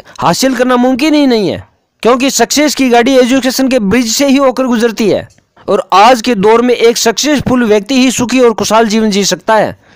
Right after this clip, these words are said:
तो क्या तुम नहीं चाहते कि दुनिया तुझको झुककर सलाम करे? क्या तुम नहीं चाहते कि तुम जहां खड़े हो वहां से लाइन शुरू हो? क्या तुम नहीं चाहते कि देश और दुनिया में तुम्हारा नाम हो?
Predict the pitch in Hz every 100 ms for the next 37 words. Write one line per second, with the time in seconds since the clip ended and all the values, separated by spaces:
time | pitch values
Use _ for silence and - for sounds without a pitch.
0 | _ _ _ - 208 240 226 254 220 269
1 | 277 294 311 240 277 294 240 269 247 247
2 | 185 233 285 240 254 254 240 208 107 -
3 | - - _ _ - 208 214 262 240 254
4 | 277 277 277 262 285 220 202 262 220 262
5 | 247 208 240 247 247 254 262 247 240 151
6 | - - _ _ _ - 214 254 254 254
7 | 285 285 311 294 233 294 262 240 269 269
8 | 269 262 247 247 262 247 233 147